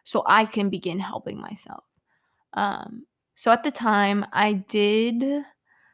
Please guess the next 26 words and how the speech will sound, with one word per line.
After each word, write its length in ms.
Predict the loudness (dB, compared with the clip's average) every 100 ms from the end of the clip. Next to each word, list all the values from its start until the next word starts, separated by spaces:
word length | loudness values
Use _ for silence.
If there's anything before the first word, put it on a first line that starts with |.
| _ _ _ _ 0
I 140 | 0
did 240 | 2 -2
start 260 | 0 -2 -2
going 200 | -2 -2
to 80 | -4
therapy. 600 | -2 -4 -4 -8 -6 -6 0
It 40 |
was 140 | 0 4
my 220 | 4 2 2
first 380 | 6 6 4 0
time 500 | 4 6 6 4 4
going 260 | 2 2
to 120 | 2 0
a 40 |
therapist. 800 | -2 -2 -2 -2 -4 -4 -4 -12 -18 -20 -16 -16 0
And 120 | 2 6
honestly, 480 | 6 6 4 6
that 180 | 6 4
decision 580 | 2 2 4 4 6 4
did 140 | 4 4
not 240 | 6 4
happen 840 | 0 0 2 2 0 -6 -4 -4 -6 -18 -20 -20 -4 6
without 600 | 6 6 6 8 6 4
my 280 | 2 4 2
good 260 | -2 -6
friend. 720 | -6 -10 -8 -8 -10 -10 -10